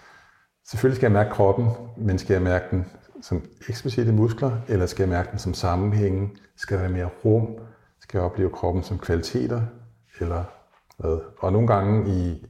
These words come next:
i Alexander-undervisningen, så lægger man, "Gud,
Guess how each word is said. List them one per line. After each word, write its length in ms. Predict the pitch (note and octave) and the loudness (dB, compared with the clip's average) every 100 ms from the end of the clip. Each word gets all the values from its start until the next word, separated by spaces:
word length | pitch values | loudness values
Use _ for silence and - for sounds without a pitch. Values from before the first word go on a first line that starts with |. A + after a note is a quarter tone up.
| - | -6
i 220 | F2+ D#2 | -4 -2
Alexander-undervisningen, 880 | E2+ E2+ G2+ G#2 F#2+ E2+ - F2 F#2 - _ _ _ _ | -4 -4 -2 -2 -2 -4 -6 -6 -6 -12 _ _ _ _
så 140 | _ - | _ -2
lægger 180 | F#2+ F2 | 0 0
man, 120 | E2 - | -4 -2
"Gud, 180 | A2+ | 4